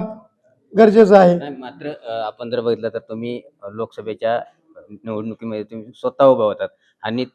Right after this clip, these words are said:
Speaker 2: महायुतीनं तुम्हाला सांगितलं होतं की आम्ही तुम्हाला जागा देऊ, म्हणजे त्या अपेक्षा ज्या होत्या त्या अपेक्षाचा भंग झालाय का?
Speaker 1: निश्चितच तसं आहे.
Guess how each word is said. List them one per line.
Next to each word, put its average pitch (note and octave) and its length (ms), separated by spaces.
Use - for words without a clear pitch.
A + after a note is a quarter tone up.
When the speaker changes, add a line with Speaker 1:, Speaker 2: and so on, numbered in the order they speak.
Speaker 2:
महायुतीनं B2 880
तुम्हाला A2+ 280
सांगितलं G#2+ 320
होतं G#2 140
की G#2 100
आम्ही G#2 240
तुम्हाला G2+ 280
जागा A2 300
देऊ, G#2 180
म्हणजे A2 200
त्या C3 200
अपेक्षा D3 420
ज्या E3 160
होत्या D3+ 220
त्या D3 140
अपेक्षाचा D3+ 380
भंग C#3 260
झालाय C#3+ 300
का? D3+ 120
Speaker 1:
निश्चितच B3+ 580
तसं A#3+ 180
आहे. G3 360